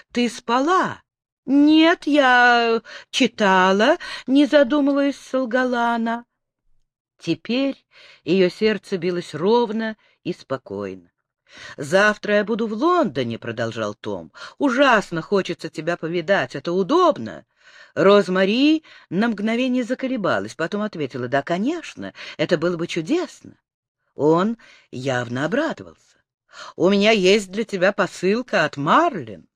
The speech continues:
Ты говорила, что в Англии этого не бывает». «А, те самые крекеры!» воскликнула она и засмеялась. «Правильно!»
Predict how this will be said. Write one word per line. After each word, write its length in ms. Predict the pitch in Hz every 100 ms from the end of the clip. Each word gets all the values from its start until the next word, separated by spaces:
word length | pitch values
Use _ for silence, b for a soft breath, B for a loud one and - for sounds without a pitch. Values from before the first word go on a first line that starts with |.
| _ B B -
Ты 180 | 262 254
говорила, 420 | 254 220 262 277
что 220 | - 180
в 80 | 160
Англии 480 | 175 220 220 262 233
этого 380 | - 170 196
не 160 | 202 240
бывает». 600 | 269 330 392 180 110 - B B B B
«А, 640 | 254 311 294 262 202 160 165
те 140 | -
самые 360 | 240 269 262 269
крекеры!» 760 | - 370 370 247 - 156 131 B B B
воскликнула 840 | 147 175 - 185 170 - 160 156
она 200 | 165 220
и 60 | 214
засмеялась. 840 | 170 170 160 147 131 110 107 - B B -
«Правильно!» 960 | 160 151 147 143 147 160 160 165 185